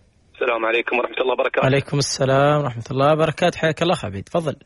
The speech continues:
Speaker 1: الله يحفظكم يا رب، الله
Speaker 2: الله
Speaker 1: يحييك.
Speaker 2: يبارك فيك.
Speaker 1: مسي عليك
Speaker 2: الله يخليك.
Speaker 1: بالبداية، آه، الشيخ
Speaker 2: السلام.
Speaker 1: عبد الحمادي، ومسي على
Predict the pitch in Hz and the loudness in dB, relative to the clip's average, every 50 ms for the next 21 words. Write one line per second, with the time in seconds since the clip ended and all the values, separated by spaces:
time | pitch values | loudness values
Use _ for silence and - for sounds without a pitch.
0 | _ _ _ - - - 117 117 113 113 117 110 - - 113 - - 117 110 113 | _ _ _ -8 -4 -2 -2 0 0 -2 -2 -2 -4 -6 -6 -4 -4 -2 0 0
1 | 110 107 104 104 - 110 104 110 113 107 107 110 110 110 110 - - 117 110 107 | 0 2 2 0 0 0 0 0 0 -2 0 0 0 -2 0 0 2 2 2 2
2 | 117 113 - - 117 110 113 123 120 110 110 107 - 113 110 113 113 113 120 110 | 2 0 2 2 2 2 4 2 0 0 0 0 0 2 2 2 2 2 2 0
3 | - - - - - - - - - - 104 98 101 104 - - 110 113 101 - | -2 -4 -10 -20 -20 -20 -20 -14 -4 -2 0 2 2 2 2 2 0 0 0 2
4 | 107 107 101 98 101 98 - 117 117 - - 110 101 98 104 - 107 107 104 110 | 2 2 2 2 0 0 0 2 0 2 2 0 -2 -2 -2 -2 -2 0 0 2
5 | 113 113 113 117 120 127 123 113 107 107 110 113 110 110 - - 107 104 104 107 | 0 0 2 2 2 4 4 4 2 2 0 -2 -4 -4 0 2 2 2 4 4
6 | 104 110 113 | 4 4 2